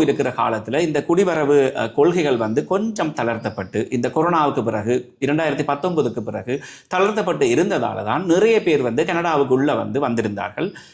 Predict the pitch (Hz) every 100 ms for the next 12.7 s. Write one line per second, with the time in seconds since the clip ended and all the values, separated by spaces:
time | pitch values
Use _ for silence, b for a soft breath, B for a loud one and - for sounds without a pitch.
0 | B - 196 226 135 131 131 120 107 107
1 | 127 123 104 98 - - - _ _ _
2 | _ - 156 170 - 196 165 - - -
3 | _ _ _ - 165 175 240 196 175 123
4 | 127 120 117 113 147 175 139 170 214 190
5 | 151 123 117 131 139 131 120 107 107 104
6 | 131 156 107 101 101 95 - _ _ _
7 | _ _ - 156 196 196 165 165 180 139
8 | 139 139 131 131 120 110 104 104 139 143
9 | 135 127 98 92 92 95 104 131 113 110
10 | 131 190 220 180 170 190 180 190 170 160
11 | 156 156 151 143 139 139 147 139 120 120
12 | 120 113 110 113 101 92 95